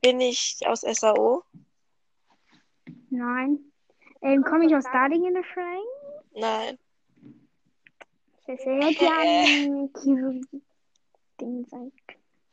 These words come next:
Speaker 2: Ja, mach.
Speaker 1: Kenn ich den Anime?
Speaker 2: Ja, ja, auf jeden Fall.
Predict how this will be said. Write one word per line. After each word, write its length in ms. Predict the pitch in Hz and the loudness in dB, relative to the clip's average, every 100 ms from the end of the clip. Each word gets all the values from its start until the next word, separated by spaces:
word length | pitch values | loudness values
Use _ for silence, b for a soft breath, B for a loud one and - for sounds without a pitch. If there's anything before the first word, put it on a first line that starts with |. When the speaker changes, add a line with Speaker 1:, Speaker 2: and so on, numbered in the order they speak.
| _ _ _ _ _ _ _ | _ _ _ _ _ _ _
Speaker 2:
Ja, 180 | 277 302 | 0 4
mach. 200 | 277 - - - - | 4 0 -10 -18 -4
Speaker 1:
Kenn 280 | - 220 247 | 2 2 4
ich 260 | 269 - | 4 4
den 260 | - 349 269 | 4 4 6
Anime? 640 | 262 262 262 262 262 269 - - _ _ _ _ _ _ _ _ _ _ _ _ _ _ - | 4 2 -2 0 2 2 0 -8 _ _ _ _ _ _ _ _ _ _ _ _ _ _ -2
Speaker 2:
Ja, 500 | 247 285 302 269 247 | 4 6 6 6 2
ja, 360 | 226 294 269 | 0 0 0
auf 220 | 254 247 | -2 -6
jeden 440 | 247 262 262 240 226 | -4 -2 -2 -4 -10
Fall. 380 | - 226 233 | -14 -18 -16